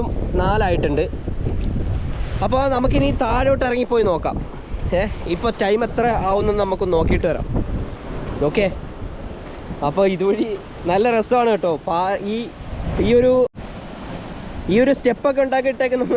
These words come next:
കാണണം കേട്ടോ. പാറയുടെ മണ്ടയിൽ just ഇങ്ങനെ വെച്ചേക്കുന്നതേ ഉള്ളൂ. ആ, അടിപൊളി കാഴ്ച കേട്ടോ ഇവിടുത്തെ ബീച്ചിൻ്റെ. ഇന്ന് വെള്ളിയാഴ്ച ആയതുകൊണ്ട്, രാവിലെ ആയതുകൊണ്ടും ഒരുപാട് ആളുകളൊന്നും ഇല്ല കേട്ടോ. അത് തന്നെയാണ് നമുക്ക് വേണ്ടത്. ഇത് കണ്ടോ, സ്റ്റെപ്പ് ഇരിക്കുന്നുണ്ടോ?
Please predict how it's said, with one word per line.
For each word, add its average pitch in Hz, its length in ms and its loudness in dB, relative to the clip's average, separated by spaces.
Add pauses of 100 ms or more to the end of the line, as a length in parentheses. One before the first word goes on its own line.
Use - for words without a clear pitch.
കാണണം 190 280 2
കേട്ടോ. 185 160 0 (120)
പാറയുടെ 214 400 2
മണ്ടയിൽ 247 260 2 (100)
just 208 240 0
ഇങ്ങനെ 240 220 4
വെച്ചേക്കുന്നതേ 233 540 2
ഉള്ളൂ. 190 180 2 (1040)
ആ, - 20 2 (440)
അടിപൊളി 233 340 4
കാഴ്ച - 240 2
കേട്ടോ 220 240 2
ഇവിടുത്തെ 196 260 0 (300)
ബീച്ചിൻ്റെ. 233 400 0 (1160)
ഇന്ന് 208 200 2
വെള്ളിയാഴ്ച 240 480 0
ആയതുകൊണ്ട്, 262 360 2 (120)
രാവിലെ 247 380 4
ആയതുകൊണ്ടും 262 460 4 (340)
ഒരുപാട് 247 380 4 (260)
ആളുകളൊന്നും 269 520 4
ഇല്ല 214 140 2
കേട്ടോ. 190 180 2 (260)
അത് 156 140 -2
തന്നെയാണ് 254 360 4
നമുക്ക് 233 340 2
വേണ്ടത്. 202 320 0 (680)
ഇത് - 140 2
കണ്ടോ, 190 180 2 (120)
സ്റ്റെപ്പ് 220 340 -2
ഇരിക്കുന്നുണ്ടോ? 214 440 2